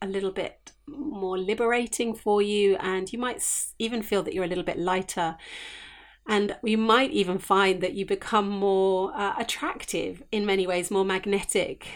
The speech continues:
I don't mean, like, physically attractive, although it, it might, <laughs> it might have that effect.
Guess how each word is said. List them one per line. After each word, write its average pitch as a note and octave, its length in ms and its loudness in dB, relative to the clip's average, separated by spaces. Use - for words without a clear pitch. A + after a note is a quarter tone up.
I G#3 120 2
don't A3+ 160 4
mean, F#3+ 160 2
like, D#3+ 160 -4
physically F3+ 440 -2
attractive, - 440 -6
although E3 420 -4
it, - 300 -10
it G3+ 140 -2
might, G#3+ 240 4
<laughs> - 160 0
it E4+ 100 12
might C#4 300 10
have A3 160 0
that G3+ 180 0
effect. - 380 -4